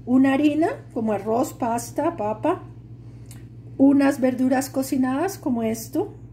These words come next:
unas verduras crudas, algo de dulce y un jugo de fruta o una fruta.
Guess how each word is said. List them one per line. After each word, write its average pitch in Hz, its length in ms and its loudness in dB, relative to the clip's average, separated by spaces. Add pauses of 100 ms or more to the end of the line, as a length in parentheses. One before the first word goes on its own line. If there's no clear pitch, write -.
(1000)
unas 285 340 4
verduras 262 480 2
crudas, 302 720 -2 (380)
algo 247 320 0
de 214 160 2
dulce 311 500 -2 (500)
y 262 140 4
un 240 360 0
jugo 247 280 0
de 220 120 0
fruta 277 540 -2
o 202 80 -2
una 202 240 -4
fruta. - 380 -10